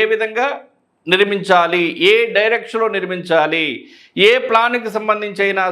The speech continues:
సరే, ఇండివిడ్యువల్ హౌస్కి సంబంధించి అయినా సరే, లేదా అపార్ట్మెంట్కి సంబంధించి అయినా సరే. అంటే అసలు సూత్రం ఏమిటంటే ఈశాన్యం గుంట,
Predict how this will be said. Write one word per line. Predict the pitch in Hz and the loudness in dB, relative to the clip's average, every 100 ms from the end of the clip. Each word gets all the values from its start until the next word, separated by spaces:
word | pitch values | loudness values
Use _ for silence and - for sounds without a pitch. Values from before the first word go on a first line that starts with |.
| 180 | -2
సరే, | 175 175 175 | -2 -2 -2
ఇండివిడ్యువల్ | 226 226 220 190 | -4 2 2 2
హౌస్కి | 202 208 214 190 | 0 -2 -10 -4
సంబంధించి | 196 190 196 196 185 185 | -4 -2 -4 -6 -2 -2
అయినా | 190 190 185 | 0 0 0
సరే, | 196 277 - - _ 165 | -2 -2 -6 -20 _ 0
లేదా | 190 190 180 170 - - _ - | 2 4 2 0 -4 -16 _ 2
అపార్ట్మెంట్కి | 175 262 262 240 247 240 214 | 2 4 2 0 -8 -8 -8
సంబంధించి | 214 202 196 185 175 | -6 -6 -8 -6 -2
అయినా | 165 175 170 | 0 0 -2
సరే. | 120 95 - _ _ _ _ _ - | -6 -6 -12 _ _ _ _ _ -2
అంటే | 135 185 135 165 - - - _ - | 0 2 2 0 -8 -20 -20 _ 2
అసలు | 311 262 277 - | 4 4 2 0
సూత్రం | 277 277 262 240 | -2 0 0 0
ఏమిటంటే | 233 214 220 196 214 160 170 214 - _ _ _ _ _ - 170 | -2 -4 -4 -2 2 2 0 -4 -16 _ _ _ _ _ -4 0
ఈశాన్యం | 262 254 269 262 262 262 247 | 2 2 2 2 0 0 0
గుంట, | 196 196 | 0 2